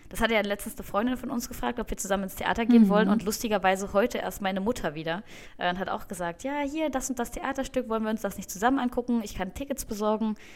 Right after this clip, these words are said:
Speaker 1: Und ich war so zum hundertsten Mal in den letzten zwei, drei Wochen, dass ich gesagt hab, ich kann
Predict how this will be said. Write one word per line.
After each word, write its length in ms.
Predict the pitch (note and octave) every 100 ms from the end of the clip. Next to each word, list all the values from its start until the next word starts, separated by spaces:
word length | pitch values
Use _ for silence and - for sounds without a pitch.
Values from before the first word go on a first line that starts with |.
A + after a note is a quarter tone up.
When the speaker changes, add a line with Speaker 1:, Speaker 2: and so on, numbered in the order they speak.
| - - -
Speaker 1:
Und 120 | G3
ich 140 | -
war 180 | G3 G#3+
so 140 | G#3 G#3+
zum 340 | - G#3+ G3
hundertsten 600 | A#3 B3+ B3+ - - G#3+
Mal 300 | F#3+ F#3 G#3
in 100 | F#3
den 120 | F3+
letzten 320 | E3+ E3+ -
zwei, 200 | F3+ E3+
drei 200 | E3+ E3+
Wochen, 400 | E3 - F3+ F#3+ -
dass 240 | - F3 -
ich 60 |
gesagt 340 | - F#3 F#3 -
hab, 220 | F#3+ - - - - - - -
ich 140 | -
kann 380 | - G3 B3